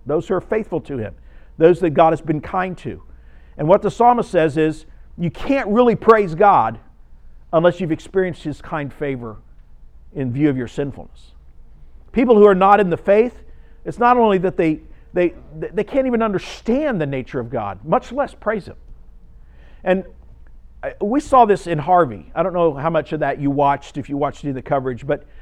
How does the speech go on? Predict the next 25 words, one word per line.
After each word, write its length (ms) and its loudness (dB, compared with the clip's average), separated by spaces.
you 80 -2
know, 100 4
I, 160 6
we, 420 0
we're 260 2
delight-, 440 4
I 80 4
think 260 -2
we're 200 8
almost 320 4
at 80 -6
the 80 -6
point 320 -8
where 100 0
we 100 -2
could 140 -12
call 160 2
ourselves 380 -6
Texans. 480 -6
We've 120 -8
been 120 -4
there 100 -6
fifteen 420 -8
years, 380 -6
and, 120 -14